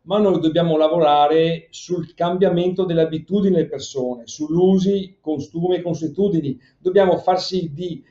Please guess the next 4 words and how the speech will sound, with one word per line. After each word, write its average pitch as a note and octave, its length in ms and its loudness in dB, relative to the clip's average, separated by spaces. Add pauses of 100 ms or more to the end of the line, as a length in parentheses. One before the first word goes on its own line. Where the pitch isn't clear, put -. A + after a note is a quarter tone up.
(220)
immettere F3+ 600 4
all'interno D3 600 4
delle C#3+ 220 0
persone F#3 840 2